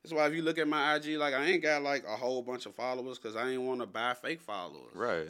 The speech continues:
Speaker 1: I ain't want
Speaker 2: I'm
Speaker 1: bots
Speaker 2: not
Speaker 1: to
Speaker 2: with that
Speaker 1: follow me.
Speaker 2: either.
Speaker 1: I want it to grow organically. So,
Speaker 2: Exactly, yeah.
Speaker 1: you know?
Speaker 2: If, I damn near, on my personal Instagram, I know damn near every single person that fo-, I'm following or,
Speaker 1: Yeah.
Speaker 2: like, personally, you
Speaker 1: Yeah.
Speaker 2: know? I'm not with all that fake shit and
Speaker 1: Nah, that's,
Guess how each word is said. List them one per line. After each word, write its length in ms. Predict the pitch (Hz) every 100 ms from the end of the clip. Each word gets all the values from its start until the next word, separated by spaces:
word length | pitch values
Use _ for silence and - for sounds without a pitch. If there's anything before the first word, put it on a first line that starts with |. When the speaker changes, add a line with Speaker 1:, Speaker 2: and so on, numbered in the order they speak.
| 104
Speaker 1:
I 100 | 127
ain't 100 | 123
want 160 | 127
Speaker 2:
I'm 40 | 95
Speaker 1:
bots 180 | 113 117
Speaker 2:
not 60 |
Speaker 1:
to 40 | 101
Speaker 2:
with 140 | 98
that 60 | 95
Speaker 1:
follow 100 | 92
me. 40 | 107
Speaker 2:
either. 120 | 85
Speaker 1:
I 60 | 143
want 240 | 151 120
it 40 | 110
to 40 |
grow 160 | 113 110
organically. 540 | 101 107 139 127 101
So, 40 | 87
Speaker 2:
Exactly, 600 | 82 107 120 120 80 76 78
yeah. 200 | 98 87
Speaker 1:
you 80 |
know? 200 | 98 101 - _ _ _
Speaker 2:
If, 160 | 98 104
I 100 | 113
damn 340 | 107 117 143 156
near, 240 | 151 131
on 100 | 120
my 100 | 117
personal 380 | - 139 - 135
Instagram, 420 | 131 127 131 131 -
I 100 | 123
know 180 | 135 117
damn 280 | 101 104
near 160 | 107 92
every 180 | 95 95
single 260 | - 87
person 420 | 82 87 82 80 82
that 140 | 80 - -
fo-, 380 | - 87 90 78 -
I'm 80 | 87
following 640 | - 92 98 98 98 95
or, 140 | 85 82
Speaker 1:
Yeah. 160 | - -
Speaker 2:
like, 160 | 95
personally, 560 | 139 147 - 80 78 80 78
you 80 | -
Speaker 1:
Yeah. 60 | 85
Speaker 2:
know? 120 | 95 -
I'm 100 | 107
not 160 | 101
with 180 | 98 98
all 140 | 90
that 180 | 85 87
fake 260 | - 87 82
shit 280 | - 85 82
and 220 | 80 76 - -
Speaker 1:
Nah, 180 | 71 85 73 65 67 71 - - 90
that's, 240 | - -